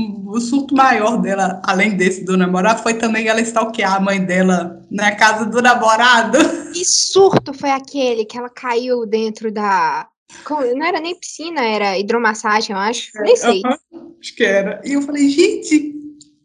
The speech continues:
Speaker 1: que surto! Que su-, o que que você tá passando na cabeça dessa menina?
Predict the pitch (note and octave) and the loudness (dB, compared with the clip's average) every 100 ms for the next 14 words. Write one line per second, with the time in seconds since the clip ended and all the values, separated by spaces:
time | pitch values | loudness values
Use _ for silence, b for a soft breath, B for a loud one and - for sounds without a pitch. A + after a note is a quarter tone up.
0 | _ - - - C5 D5+ D5+ - - A3+ | _ -16 -14 2 4 4 0 -4 -2 -2
1 | - - G#4 G#4 G4+ - B4 - B4 A#4+ | -2 -2 -2 0 -6 -2 -4 -4 -6 -2
2 | A#4 F#4 F#4 D4+ D4+ C#4+ B3+ B3+ C#4 A#3+ | -2 -2 0 0 0 0 -2 0 -2 -2
3 | C4 C4+ B3 A#3 D4+ D4+ G#3+ A3 | -2 -2 -4 0 0 0 -2 -6